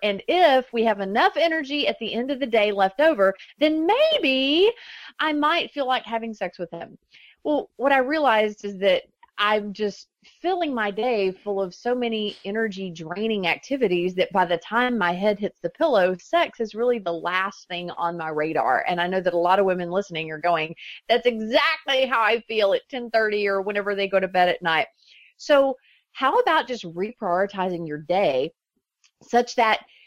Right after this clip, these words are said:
you make time for sexual intimacy when you have the energy? And so for me, I've learned that, you know, when Greg first comes home, he likes to lay down and close his eyes and, and just, you know, have a little ten-minute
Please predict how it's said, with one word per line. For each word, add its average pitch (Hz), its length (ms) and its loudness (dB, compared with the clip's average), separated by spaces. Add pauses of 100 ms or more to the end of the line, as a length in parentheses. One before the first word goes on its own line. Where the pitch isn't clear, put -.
(200)
you 233 160 0
make 320 220 2
time 254 340 -2
for 226 120 -4
sexual 202 360 -4
intimacy 220 640 -4
when 226 300 0
you 233 160 -2
have 214 300 -8
the 190 180 -8
energy? 190 520 -4 (340)
And 226 180 2
so 240 520 6
for 254 220 2
me, 277 540 0
I've 214 140 -2
learned 240 400 0
that, 202 260 2
you 262 80 -4
know, 269 40 -2
when 240 200 -4
Greg 277 340 -2
first 277 240 -4
comes 277 200 -6
home, 240 340 -4 (180)
he 262 100 -8
likes 453 280 -4
to 359 120 -4
lay 190 300 0
down 196 340 0
and 170 120 -8
close 202 300 0
his 220 140 -4
eyes 196 400 4
and, 165 180 -6 (320)
and 196 120 -4
just, 202 240 -4
you 220 120 0
know, 180 140 -4 (240)
have 226 140 0
a 240 40 -2
little 220 240 0
ten-minute 233 500 -2